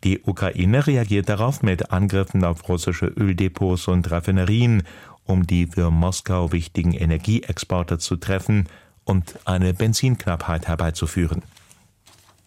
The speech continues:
Bei einem Messerangriff in einem Zug in Großbritannien sind etwa zehn Menschen verletzt worden, davon neun lebensbedrohlich.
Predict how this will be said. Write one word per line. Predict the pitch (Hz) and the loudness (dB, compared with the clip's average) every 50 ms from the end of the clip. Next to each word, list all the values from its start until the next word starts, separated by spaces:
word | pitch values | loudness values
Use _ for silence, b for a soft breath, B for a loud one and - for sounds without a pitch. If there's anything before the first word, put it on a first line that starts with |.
| - B B B B B B B B B B B B B B B B B B B B B B B B B B B B B B B B B - | -20 B B B B B B B B B B B B B B B B B B B B B B B B B B B B B B B B B -2
Bei | 120 123 127 - | -2 0 0 0
einem | 131 127 131 123 | 2 2 4 4
Messerangriff | 127 143 - - - - 110 110 95 98 113 147 - - | 2 2 2 0 0 0 2 2 2 2 0 0 0 0
in | - 107 104 | 0 0 2
einem | - 98 95 95 95 - | 2 2 2 2 0 0
Zug | - - 127 - - 107 | 0 -2 -2 -2 0 0
in | 101 101 98 | 2 2 2
Großbritannien | - 98 98 101 - - - 101 92 - 107 110 120 117 107 98 92 92 85 | 2 2 0 0 -2 -2 -2 -4 -2 0 0 2 2 4 4 4 2 2 2
sind | 90 92 87 - - | 2 2 0 0 -2
etwa | 87 82 - 95 90 80 | -4 -4 -2 -4 -4 -2
zehn | - - 101 95 95 | -2 0 0 2 2
Menschen | 90 90 87 85 - - 95 85 | 2 2 0 0 -2 -2 -2 -2
verletzt | - 95 90 92 87 - - - - | 0 0 0 0 -2 -2 -6 -4 -2
worden, | 87 87 85 110 113 117 104 | -2 0 0 2 2 2 2
davon | 101 92 - - 92 92 90 | 0 -2 0 0 2 2 4
neun | 87 87 90 90 92 87 | 4 2 2 2 2 2
lebensbedrohlich. | 95 107 107 117 107 - - 92 78 85 85 80 73 - - - - | 2 2 2 2 0 0 0 -2 -4 -2 -2 -4 -4 -4 -8 -12 -16